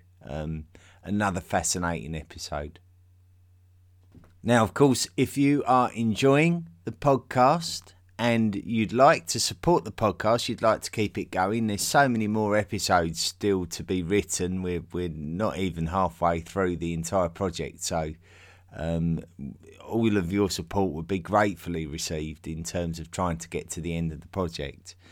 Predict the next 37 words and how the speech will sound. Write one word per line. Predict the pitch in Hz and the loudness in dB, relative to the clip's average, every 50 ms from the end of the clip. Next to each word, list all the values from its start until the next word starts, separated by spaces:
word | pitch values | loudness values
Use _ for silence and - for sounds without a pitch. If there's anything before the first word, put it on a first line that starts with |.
| - - - - - _ - - | -20 -20 -20 -20 -20 _ -14 -8
Um, | 76 90 95 98 98 - - | -4 -2 0 0 -2 -2 -2
you | 95 123 123 123 113 | 0 0 2 0 0
can, | - - 147 143 139 | 2 4 4 4 4
of | 127 - | 0 0
course, | - 127 113 101 - - | 0 0 0 0 0 -2
make | - 110 104 104 104 85 - 98 | 0 2 2 2 0 -2 -4 -2
monthly | 107 110 107 101 - - 101 98 | 2 2 2 0 0 -2 -4 -2
donations. | 85 90 92 95 95 98 95 95 95 95 - - 87 87 - - | 0 2 2 2 2 0 -2 -2 -4 -4 -6 -6 -8 -8 -8 -6
Just | - 120 - | -4 -2 0
simply | - 160 151 127 107 120 | 0 0 0 0 -2 -2
go | 107 - 120 117 113 | 2 6 6 6 6
to | 98 - - 110 107 101 101 95 95 - - - - _ _ - | 4 0 -2 0 0 0 0 -2 -4 -10 -20 -20 -20 _ _ -4
the | - 107 98 - - - | -4 -4 -4 -4 -10 -4
Patreon | - 139 139 139 101 - - 104 98 87 82 80 80 - | 2 2 2 2 2 -2 -2 0 2 2 2 0 -2 -4
page, | - - 73 71 73 76 87 - - - - _ _ _ _ _ _ _ - - - | -6 -6 -4 -4 -4 -6 -10 -12 -16 -20 -20 _ _ _ _ _ _ _ -18 -10 -4
and | 95 98 101 | -2 0 2
the | 107 | 4
link | 113 120 123 131 120 | 4 4 4 2 0
can | - 117 113 | -2 -4 -2
be | 107 107 | -2 -2
found | - - 104 98 98 95 | -4 -2 -2 -2 -2 -2
at | 95 - | -4 -6
the | - 87 | -8 -8
History | - 113 104 - - - 104 | -6 -6 -6 -6 -2 -2 0
of | 98 | 0
the | 92 90 | 0 0
World | 90 98 92 90 85 - _ - | 0 2 2 2 -2 -4 _ 0
doc-, | 110 98 - - _ - _ - - - - | 0 0 0 -2 _ -20 _ -18 -16 -8 -2
um, | 101 101 95 98 98 90 | 0 0 2 0 -2 -2
sorry, | - 135 120 101 | -2 0 0 0
the | 92 90 | 0 0
History | 98 135 123 - - 123 | 0 0 0 0 0 -2
of | 120 | 0
the | 113 | 2
World | 113 113 107 98 - - | 2 2 2 2 0 -2
Podcast | - 127 120 - - 98 85 76 - - - - | -4 -4 -2 -4 -4 -4 -4 -4 -4 -6 -6 -2
dot | 107 101 - | -2 -2 -2